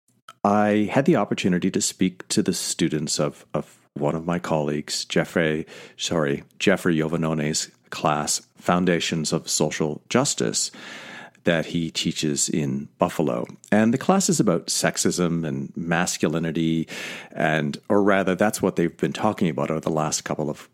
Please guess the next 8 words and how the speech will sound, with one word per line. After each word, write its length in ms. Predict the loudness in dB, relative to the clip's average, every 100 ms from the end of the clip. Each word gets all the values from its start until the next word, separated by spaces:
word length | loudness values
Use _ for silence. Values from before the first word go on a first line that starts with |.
| _ _ -10
classes. 760 | -2 0 2 0 0 -2 -6 -8 -18 -14 -14 -16 -12 0
And 300 | 4 4 2 -2
he 320 | 2 4 4
invited 400 | 4 4 4 4
me 260 | 4 4 2
to 480 | 2 2 4 2 0
speak 480 | -2 0 2 2 0
about 640 | -2 0 0 2 2 0